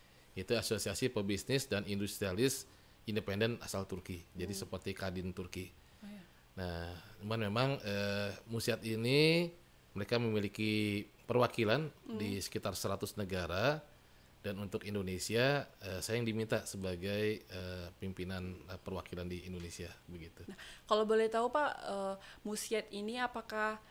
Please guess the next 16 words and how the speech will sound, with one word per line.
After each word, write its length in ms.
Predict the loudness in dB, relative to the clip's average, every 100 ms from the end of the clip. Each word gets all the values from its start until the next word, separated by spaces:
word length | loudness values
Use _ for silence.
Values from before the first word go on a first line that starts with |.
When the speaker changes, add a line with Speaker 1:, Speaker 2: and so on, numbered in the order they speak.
| -20
Speaker 1:
fokus 460 | -4 -4 -2 -4 -4
di 140 | -4 -2
bidang 300 | 2 2 2
tertentu 440 | -2 -2 -2 2
aja, 380 | 2 2 0 0
apa 160 | -2
semua 400 | -4 -4 -2 -2
potensi-potensi 880 | -2 -4 -4 -6 -8 -6 -6 -4 -6
yang 140 | -4 -4
bisa 380 | -4 -6 -2 -2
dikembangkan 840 | -2 -6 -4 -2 -2 -2 -2 -2 -2
atau 100 | -6
dijual 600 | -6 -4 0 2 2 -2 -12 -20
secara 420 | -10 -4 0 2 2
internasional 680 | -2 -2 -4 -4 -4 -2 -2
itu 380 | 0 2 2